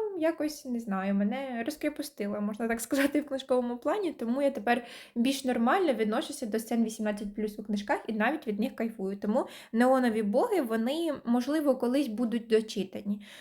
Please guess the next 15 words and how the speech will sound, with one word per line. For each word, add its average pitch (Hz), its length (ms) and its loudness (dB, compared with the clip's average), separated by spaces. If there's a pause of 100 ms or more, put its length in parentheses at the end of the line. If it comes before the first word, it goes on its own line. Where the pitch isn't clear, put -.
(140)
Не 294 220 4
точно, 339 520 4
тому 233 220 0
що 233 120 -6
все-таки 233 380 -4
там 226 220 0
ще 226 180 0
ця 214 120 -2
грецька 220 360 0
міфологія, 220 760 -2
я 240 200 6
в 240 40 -2
цьому 233 200 -4
не 220 100 -4
розбираюся, 269 840 -4